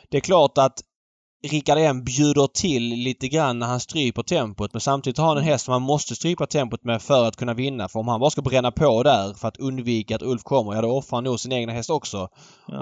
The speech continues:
Speaker 1: Och då hade ju kanske Disco kunnat sitta kvar nu ut. Och så fort han tog upp, kom Uffe. Jag menar, det är inte dumt för honom i gulddebuten att få rygg på Uffes häst och kanske då försöka slå den på speed. Jag menar, Disco Volante har ju stannat en del till slut.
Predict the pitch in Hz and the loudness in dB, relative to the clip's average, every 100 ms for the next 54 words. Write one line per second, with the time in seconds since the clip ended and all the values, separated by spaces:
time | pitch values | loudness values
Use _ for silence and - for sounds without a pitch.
0 | 110 107 104 113 117 117 110 117 110 110 | 0 0 -2 -2 0 0 -2 -4 -6 -4
1 | 120 - 104 107 - 107 101 113 107 110 | -6 -6 -8 -8 -10 -12 -6 -2 -2 -2
2 | 95 95 - 160 143 135 156 139 - - | -4 -8 -8 -4 -2 -2 0 0 -2 0
3 | 139 123 135 - 113 113 _ _ - 123 | 0 2 -2 -2 -2 -2 _ _ -10 0
4 | 127 117 127 151 123 127 123 - 120 139 | 0 2 0 -2 -2 -2 -2 -4 -2 -2
5 | 123 113 113 127 120 104 110 104 110 107 | -2 -6 -4 -4 -4 -4 -4 -4 -8 -8
6 | 117 117 117 - 139 156 139 143 117 - | -6 -4 -4 -4 -6 -4 -4 -2 -4 -4
7 | 110 113 123 117 - 110 107 117 113 110 | -8 -4 -2 -2 -2 -6 -4 -2 -2 -6
8 | - 151 98 98 104 104 107 107 110 113 | -2 -2 -2 -6 -8 -8 -10 -6 -4 -2
9 | 107 98 143 127 117 117 110 98 - 139 | -4 -6 -4 -6 -6 -4 -4 -6 -10 -4
10 | 98 85 | -4 -6